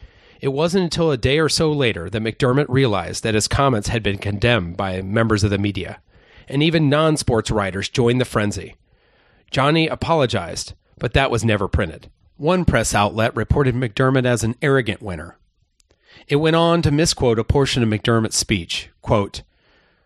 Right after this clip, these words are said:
"We hope our foreign visitors had a good time,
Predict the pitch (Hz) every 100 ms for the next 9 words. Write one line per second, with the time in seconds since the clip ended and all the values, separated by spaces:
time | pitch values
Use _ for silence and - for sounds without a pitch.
0 | _ _ - 151 139 196 208 170 147 139
1 | 170 160 147 143 131 127 131 135 131 123
2 | 123 110 101 82 -